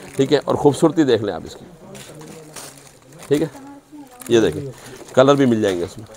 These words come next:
और सिर्फ और सिर्फ एक सौ पचास रुपये का, एक सौ पचास रुपये में आपके घर की खूबसूरती बढ़ जाएगी। ठीक है, और ये देख लें, इसके अलावा ये organizer देख लें छोटा सा,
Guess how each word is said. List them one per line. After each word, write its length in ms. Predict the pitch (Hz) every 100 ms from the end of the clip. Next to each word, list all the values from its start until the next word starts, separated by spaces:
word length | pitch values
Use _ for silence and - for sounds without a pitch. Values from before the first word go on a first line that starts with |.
| - - - - - - - -
और 100 | -
सिर्फ 320 | - 190 170
और 100 | 165
सिर्फ 280 | 170 165 -
एक 160 | 156
सौ 140 | - 165
पचास 400 | 135 127 135 135
रुपये 220 | 113 98
का, 120 | 90 - - - - _ - 123 117 117 - 131 127 - - - - - - 156 151
एक 140 | 143
सौ 100 | 147
पचास 360 | 143 139 147 139
रुपये 180 | 143 147
में 80 | 143
आपके 220 | - 127
घर 140 | 131
की 120 | 135
खूबसूरती 420 | 127 123 143 127 127
बढ़ 160 | 104
जाएगी। 320 | 101 90 - - - - - - - -
ठीक 160 | 160 139
है, 80 | - - - - - - - -
और 180 | 113 110
ये 180 | 107 135
देख 160 | 143 135
लें, 120 | 147 - -
इसके 200 | 127 -
अलावा 260 | 147 143 139
ये 220 | 113 131 156
organizer 500 | 151 143 151 147 143
देख 180 | 135
लें 220 | 131 131 120
छोटा 300 | - 123 127
सा, 180 | 131